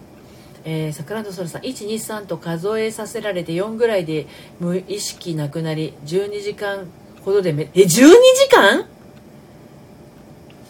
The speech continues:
じゅ、十二時間？そんなに目覚めないんですか？え？私、二、三時間で目覚めると聞いているのですが。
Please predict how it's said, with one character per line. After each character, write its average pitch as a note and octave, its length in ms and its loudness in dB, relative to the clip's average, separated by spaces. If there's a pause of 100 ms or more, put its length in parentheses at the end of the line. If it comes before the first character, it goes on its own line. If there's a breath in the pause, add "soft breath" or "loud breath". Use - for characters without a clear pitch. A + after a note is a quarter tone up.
(140)
じ - 140 -4
ゅ、 - 20 -4 (120)
十 A3+ 260 4
二 F#4+ 40 10 (220)
時 C5+ 120 -2
間？ C4+ 400 -2 (1120 loud breath)
そ F4 220 4
ん A4+ 80 2
な A#4 140 4
に A4+ 80 -2
目 A4+ 80 2
覚 A4+ 180 2
め A#4 80 0
な A4 100 4
い D#4+ 40 2
ん A#3+ 40 -2
で G#3 80 -2
す F3+ 60 -8
か？ - 120 -8
え？ G4 220 4 (280 loud breath)
私、 D#4+ 440 -4
二、 A#3+ 140 -8
三 G4+ 400 -6
時 G#4 120 0
間 G#4 180 0
で F#4+ 60 4
目 E4 100 0
覚 F#4 180 0
め F#4 100 4
る D4 80 -4
と G#3 80 0
聞 G3+ 160 -8
い F3 40 -6
て G3 100 2
い F#3+ 40 6
る F#3 100 -2
の F3+ 80 -2
で D3+ 120 -2
す C#3 120 -10
が。 - 100 -10